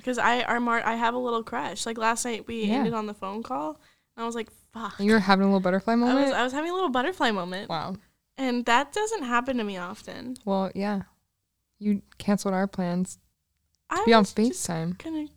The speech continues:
Speaker 1: come sleep over. And now we're having a sleepover tomorrow night.
Speaker 2: True.
Speaker 1: Or tonight.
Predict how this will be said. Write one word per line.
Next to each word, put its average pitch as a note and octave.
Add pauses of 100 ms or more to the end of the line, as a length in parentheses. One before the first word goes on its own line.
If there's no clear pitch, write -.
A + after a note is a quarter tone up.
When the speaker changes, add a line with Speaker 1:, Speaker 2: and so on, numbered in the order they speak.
(160)
Speaker 1:
come C4+
sleep C4
over. A#3+ (760)
And C4
now C#4+
we're D#4+
having E4
a D4+
sleepover C#4
tomorrow A#3
night. G3+ (240)
Speaker 2:
True. F3+
Speaker 1:
Or C#4
tonight. A#3+